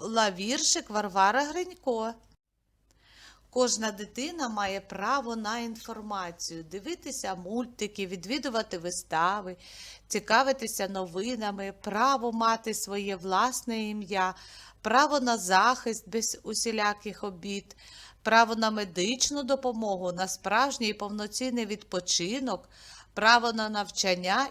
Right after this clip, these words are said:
і, звичайно, право мати свою сім'ю. Тому що, діти, без сім'ї немає щастя на землі. А як ви розумієте це прислів'я?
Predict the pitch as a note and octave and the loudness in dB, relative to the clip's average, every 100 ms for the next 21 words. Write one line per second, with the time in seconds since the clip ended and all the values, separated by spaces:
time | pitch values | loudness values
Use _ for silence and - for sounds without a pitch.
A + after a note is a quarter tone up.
0 | - F3 F3+ F#3 - G#3+ C#4 D4+ A3+ G3+ | -4 -8 -6 -4 0 2 2 2 -4 -6
1 | F#3+ G3 A3+ G3 F#3+ G3 C#4 C#4+ A#3+ A#3 | -6 -2 0 -2 -2 0 0 -2 -6 -6
2 | E3 F3 E3+ A3 A#3+ - G#3+ F#3+ E3+ D#3 | -6 -6 -4 -4 -2 -2 -4 -6 -8 -8
3 | D#3 - - - - - - - G#3 C4 | -12 -20 -20 -20 -20 -20 -10 -6 -2 -2
4 | - A#3+ F#3+ A3+ G#3+ G3 F3 A3 - G#3 | 0 -2 -2 -4 -4 -4 -2 -2 0 -2
5 | F#3+ F3+ C4 E4+ B3 G#3 G#3 C4 D#4+ - | -4 -4 -4 -2 -2 0 0 0 2 2
6 | C#4 G#3+ G3 - G3+ F#3+ F#3+ F3+ G3 G3 | 4 4 2 -2 -4 -4 -6 -6 -8 -8
7 | F#3+ F#3 - - - - - F#3 E4 E4 | -6 -8 -10 -18 -20 -14 -8 -4 -4 -4
8 | D4 C4+ A3+ B3 A#3 D#4 F#4 - A#3 A#3+ | -2 -2 0 0 0 -2 -4 -4 -4 0
9 | B3+ C4+ C4+ C4 - G#3+ F3+ E3 E3 D#3+ | -2 0 -2 -2 -2 -4 -6 -6 -6 -8